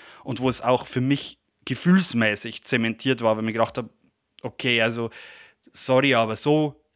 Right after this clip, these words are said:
so ist keine Mannschaft, die, die dann noch in die Playdowns rutscht. Das kann ich mir nicht vorstellen. Und das war zum ersten Mal in der Saison der Fall, wo wir drei, also meiner Meinung nach,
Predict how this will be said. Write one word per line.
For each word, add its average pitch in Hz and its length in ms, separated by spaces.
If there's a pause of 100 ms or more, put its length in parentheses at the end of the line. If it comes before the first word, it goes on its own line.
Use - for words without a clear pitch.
(280)
so 151 200
ist 147 140
keine 139 260
Mannschaft, 131 520
die, 123 280
die 123 260
dann 120 200
noch 123 160
in 123 60
die 117 80
Playdowns 107 600
rutscht. - 540
Das - 180
kann 117 160
ich 117 60
mir 110 100
nicht 107 160
vorstellen. 101 560
Und 107 120
das 127 120
war 127 160
zum 131 160
ersten 143 340
Mal 127 220
in 123 100
der 117 80
Saison 123 480 (300)
der 120 80
Fall, 120 340
wo 117 160
wir 123 240
drei, 117 460 (180)
also 110 180
meiner 123 240
Meinung 131 240
nach, 127 240